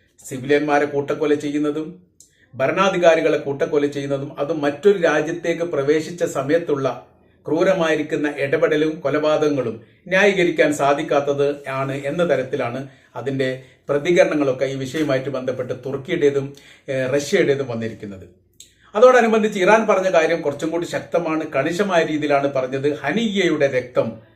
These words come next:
പാഴാവുകയില്ല എന്നാണ് ഇറാന്റെ വിദേശകാര്യമന്ത്രി ഈ വിഷയവുമായിട്ട് ബന്ധപ്പെട്ട് പ്രതികരിച്ചത്. തങ്ങളുടെ ഭൂമിയിലാണ് ഹനിയയുടെ, ഏഹ്, രക്തം ഉറ്റു വീണത്, അതുകൊണ്ട് തന്നെ അത് ഇസ്രായേലിനെതിരെ യുദ്ധം ചെയ്യാൻ വേണ്ടി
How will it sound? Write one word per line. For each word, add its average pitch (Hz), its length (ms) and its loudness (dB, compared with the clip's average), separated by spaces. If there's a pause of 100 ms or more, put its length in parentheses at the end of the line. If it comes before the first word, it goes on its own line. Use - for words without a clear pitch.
(260)
പാഴാവുകയില്ല 139 1200 4
എന്നാണ് 117 420 -8 (300)
ഇറാന്റെ 147 360 0
വിദേശകാര്യമന്ത്രി 127 880 -2
ഈ 127 100 -8
വിഷയവുമായിട്ട് 123 560 -8
ബന്ധപ്പെട്ട് 113 460 -6
പ്രതികരിച്ചത്. 110 640 -12 (640)
തങ്ങളുടെ 165 320 4
ഭൂമിയിലാണ് 156 640 2
ഹനിയയുടെ, 143 680 2 (340)
ഏഹ്, 131 180 0
രക്തം 143 380 2
ഉറ്റു 151 220 -2
വീണത്, 135 380 2 (380)
അതുകൊണ്ട് 156 440 2
തന്നെ 147 140 2
അത് 143 260 -2 (120)
ഇസ്രായേലിനെതിരെ 175 960 2 (160)
യുദ്ധം 175 340 0
ചെയ്യാൻ 165 440 4
വേണ്ടി 151 400 -2